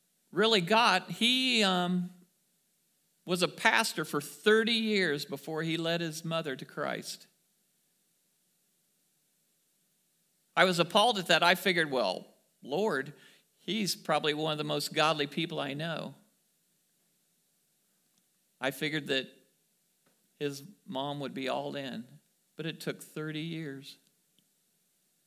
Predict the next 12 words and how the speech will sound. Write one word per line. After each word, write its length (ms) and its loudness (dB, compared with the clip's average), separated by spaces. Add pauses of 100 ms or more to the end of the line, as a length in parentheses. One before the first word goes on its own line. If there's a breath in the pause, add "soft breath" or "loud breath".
(2250)
So 140 -2
we 100 4
don't 220 4
know. 240 4
We 140 4
don't 260 4
know 180 6
the 80 0
time 540 4
of 40 0
the 80 2
Lord. 440 0